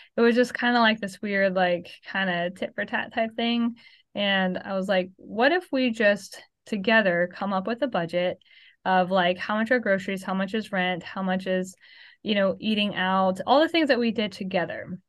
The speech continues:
I was like, "What if we come up with this budget and then we both, like, agree that we're willing to put this much into, you know, whatever, you know, like, all the things that we did together."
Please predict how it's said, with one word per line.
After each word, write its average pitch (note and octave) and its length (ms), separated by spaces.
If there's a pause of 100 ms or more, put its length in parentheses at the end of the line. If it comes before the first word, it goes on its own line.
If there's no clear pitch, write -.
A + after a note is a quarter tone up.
(120)
I - 60
was G3 100
like, F#3+ 180
"What A3 100
if B3+ 120
we D4+ 80
come B3 200
up G#3 220
with A3+ 140
this G3+ 180
budget E3 540
and G3 120
then G3 140
we F#3+ 140
both, G#3 480 (240)
like, G3 240
agree F#3+ 500
that F3+ 220
we're F#3+ 240
willing G3 320
to G3+ 80
put F#3 260
this F#3+ 220
much F#3+ 220
into, F3+ 840 (480)
you G#3 120
know, F3 160
whatever, F#3 560
you F#3+ 140
know, E3+ 200
like, G3 160
all A#3 180
the A3 120
things G3+ 200
that F#3 100
we F3+ 80
did E3+ 140
together." D#3+ 400